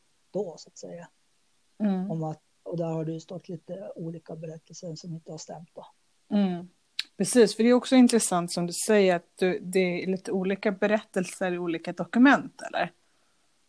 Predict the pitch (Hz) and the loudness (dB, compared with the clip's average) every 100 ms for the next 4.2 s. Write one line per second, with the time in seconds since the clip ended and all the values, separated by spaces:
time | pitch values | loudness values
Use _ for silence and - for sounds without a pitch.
0 | - 208 180 175 - - 196 185 185 - | -8 -6 -6 -10 -14 -4 0 0 0 -6
1 | _ _ 202 175 175 180 175 175 170 208 | _ _ -16 -14 -10 -6 -4 -6 -10 -18
2 | - _ - 196 185 180 170 175 170 180 | -20 _ -6 -4 -2 -4 -4 -4 -8 -10
3 | 175 170 185 165 - 165 175 175 - 165 | -8 -8 -10 -14 -14 -14 -12 -16 -14 -12
4 | 160 185 | -12 -16